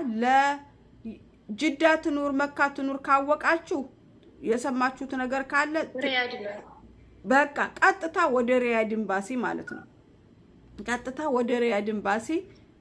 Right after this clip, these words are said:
Speaker 1: ይላካል። በዛ በፓስፖርት ቁጥር ፕሪንት ተስቦ ሰውየው ይጠራል።
Speaker 2: ያው።
Speaker 1: ሰውየው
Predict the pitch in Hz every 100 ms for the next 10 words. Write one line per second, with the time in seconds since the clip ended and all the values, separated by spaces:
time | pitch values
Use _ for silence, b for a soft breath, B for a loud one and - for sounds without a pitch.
0 | - 240 262 247 240 302 330 - - -
1 | - - 196 262 254 277 262 254 262 254
2 | 254 247 240 240 233 240 330 - - 285
3 | 320 330 262 247 226 226 208 254 359 -
4 | - _ - - - 277 277 240 247 269
5 | 233 - 185 180 185 208 - - - 247
6 | 254 226 214 247